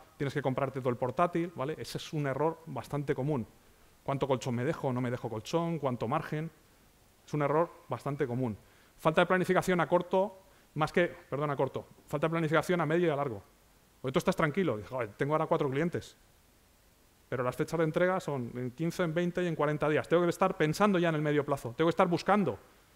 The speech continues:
nuevos clientes". El cálculo de la rentabilidad es complicado,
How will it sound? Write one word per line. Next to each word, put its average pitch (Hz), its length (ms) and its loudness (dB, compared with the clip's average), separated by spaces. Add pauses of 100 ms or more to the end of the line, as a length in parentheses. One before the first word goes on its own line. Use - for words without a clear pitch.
(400)
nuevos 143 320 -2
clientes". 113 560 -4 (720)
El 139 140 -4
cálculo 165 300 4
de 165 40 4
la 160 100 4
rentabilidad 135 520 2
es 147 80 0
complicado, 156 500 2